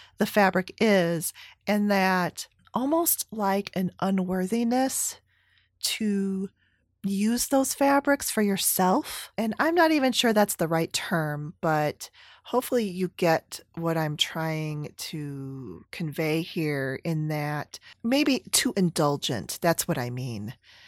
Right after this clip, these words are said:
Like, "It's just too self-indulgent to use those for myself."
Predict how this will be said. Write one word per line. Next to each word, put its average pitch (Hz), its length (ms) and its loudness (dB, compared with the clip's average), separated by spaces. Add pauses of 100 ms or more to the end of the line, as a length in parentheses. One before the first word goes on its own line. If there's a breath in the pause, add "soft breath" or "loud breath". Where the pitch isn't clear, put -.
(640 loud breath)
Like, 214 480 2
"It's - 240 0
just - 240 0
too 220 360 0
self-indulgent 151 1300 0
to - 120 0
use 143 360 -4
those 123 520 -4
for - 180 -6
myself." - 840 -4